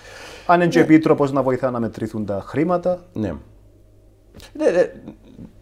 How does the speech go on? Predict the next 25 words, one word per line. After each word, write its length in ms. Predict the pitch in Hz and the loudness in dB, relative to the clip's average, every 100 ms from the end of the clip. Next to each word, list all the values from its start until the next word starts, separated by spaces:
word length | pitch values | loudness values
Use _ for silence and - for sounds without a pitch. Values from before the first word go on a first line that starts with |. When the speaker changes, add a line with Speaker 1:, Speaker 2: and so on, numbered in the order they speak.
| - - - _ _ | -20 -20 -20 _ _
Speaker 2:
Κάθε 260 | - 85 113 | -4 -2 -2
δικαίωμα 540 | 98 90 120 117 110 | -6 0 0 2 -2
του 160 | 92 92 | -4 -10
οποιοδήποτε 480 | - 92 107 101 92 | -8 -8 -4 -4 -4
να 120 | 92 | -4
είναι, 380 | 113 110 104 92 | -4 -4 -4 -4
να 100 | 92 | -6
συμμετέχει 440 | - 85 90 123 104 | -8 -8 -4 -4 -6
στην 180 | - | -8
εκκλησία, 520 | 95 85 87 113 82 62 | -8 -8 -8 -6 -6 -8
δεν 160 | 78 101 | -6 -4
είναι 180 | 104 | -4
εκεί 240 | 95 80 85 | -6 -10 -12
το 100 | 92 | -12
πρόβλημα 420 | 73 - 85 80 | -10 -10 -10 -8
μας. 120 | 170 | -6
Speaker 1:
Ναι. 80 | 151 | -4
Speaker 2:
Το 80 | 101 | -4
πρόβλημα 240 | 95 143 | -2 0
μας 140 | 139 120 | 0 0
είναι 100 | 139 | -4
ότι 200 | 131 110 | -4 -6
εδώ 180 | 98 101 | -6 -4
υπάρχει 600 | 120 123 120 - 110 101 | 0 -2 -2 -6 -4 -4
μια 500 | 90 98 104 92 85 | -4 -6 -4 -2 -4